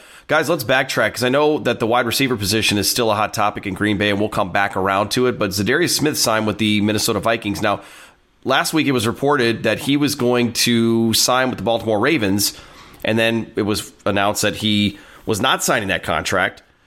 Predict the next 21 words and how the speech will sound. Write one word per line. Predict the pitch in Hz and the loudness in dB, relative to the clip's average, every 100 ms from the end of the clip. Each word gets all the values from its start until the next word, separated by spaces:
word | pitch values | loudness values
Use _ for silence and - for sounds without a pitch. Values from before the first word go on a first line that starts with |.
| _ _ - | _ _ -4
And | 107 107 104 | 0 2 2
he | 117 117 | 2 2
ends | 110 | 0
up | 117 117 113 | 0 0 -2
in | 107 110 | 0 0
Minnesota, | 110 - 131 120 | 2 0 0 0
where | 107 107 | 2 0
I | |
think | 123 120 | 0 0
a | 107 | 0
lot | 113 | 0
of | 117 | 0
people | 120 104 101 | -4 -4 -4
thought | 113 110 - | 0 -2 -2
he | 107 | -4
was | 101 95 | -4 -2
going | 107 107 | 0 0
in | 95 | 0
the | 82 | -2
first | 135 151 - | -2 -2 -2
place. | 101 95 95 - | -2 0 2 0